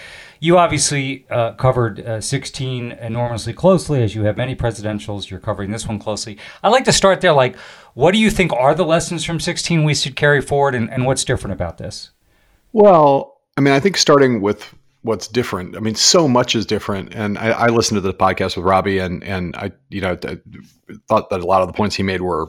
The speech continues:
Speaker 2: were wrong. I, I, I repeat, probably end up repeating some of them, but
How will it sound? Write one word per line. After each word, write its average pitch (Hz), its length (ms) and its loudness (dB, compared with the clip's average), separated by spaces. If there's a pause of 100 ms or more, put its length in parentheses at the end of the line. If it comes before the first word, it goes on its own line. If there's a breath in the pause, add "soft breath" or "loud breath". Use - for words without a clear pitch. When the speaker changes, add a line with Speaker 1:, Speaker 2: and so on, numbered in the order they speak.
(100)
Speaker 2:
were 92 180 -2
wrong. 92 300 4
I, 92 100 0 (120)
I, 90 160 -6 (520)
I 95 140 -2 (180)
repeat, 95 320 -6
probably 101 220 2
end 92 80 -2
up 85 80 -8
repeating 95 320 -4
some 117 200 0
of 104 60 4
them, 90 140 0
but 95 220 0